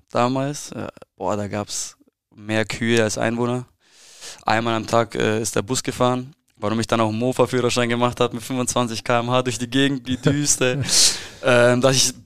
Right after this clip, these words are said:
Speaker 1: nach Mehring komm, da wo auch meine Schule dann war, zu meinen, zu meinen Kumpels damals. Und, äh, ja, dann selber meine erste Wohnung dann, äh, in Augsburg gehabt.
Speaker 2: Mhm.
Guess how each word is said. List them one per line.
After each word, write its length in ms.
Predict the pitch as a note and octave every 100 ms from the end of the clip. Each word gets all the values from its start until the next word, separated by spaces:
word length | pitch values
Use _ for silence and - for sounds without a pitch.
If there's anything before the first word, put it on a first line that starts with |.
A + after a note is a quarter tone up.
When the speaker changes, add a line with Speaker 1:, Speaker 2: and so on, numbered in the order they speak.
| -
Speaker 1:
nach 240 | C#3 A#2+
Mehring 340 | C3+ D3+ D#3+ D#3
komm, 300 | D3+ D3+ D3
da 120 | A#2
wo 100 | A#2
auch 100 | B2+
meine 180 | B2 A#2+
Schule 300 | A#2 D3+ C#3+
dann 160 | C3 B2+
war, 160 | B2+
zu 120 | B2+ B2
meinen, 400 | A#2+ A#2+ A2+ A2+
zu 140 | A#2
meinen 160 | A2+ A2+
Kumpels 420 | C3+ C3+ B2+ - - -
damals. 600 | A#2+ A#2 B2 B2 A#2 - -
Und, 400 | A2+ G#2+ G#2+ G2
äh, 440 | A#2+ A2 G#2 G#2 G2+ G2 _ _ _ _ _ _ _ - - -
ja, 220 | G#2+ G2 F2+
dann 200 | G#2+ G2+
selber 480 | G#2 A2 A2+ A2+ G#2+ - _ _ -
meine 240 | G#2+ G#2+
erste 380 | - A2 - G2
Wohnung 400 | G#2+ A2 A2 G#2
dann, 1040 | G#2 G#2 G#2 G#2 A2 - A#2 G#2 G#2 G2+ G#2 - _ _ _ _ _
äh, 80 | G#2+
in 320 | G#2 G#2 G#2
Augsburg 360 | A2+ G#2+ - A#2
gehabt. 340 | G#2+ G#2+ _
Speaker 2:
Mhm. 220 | - B2+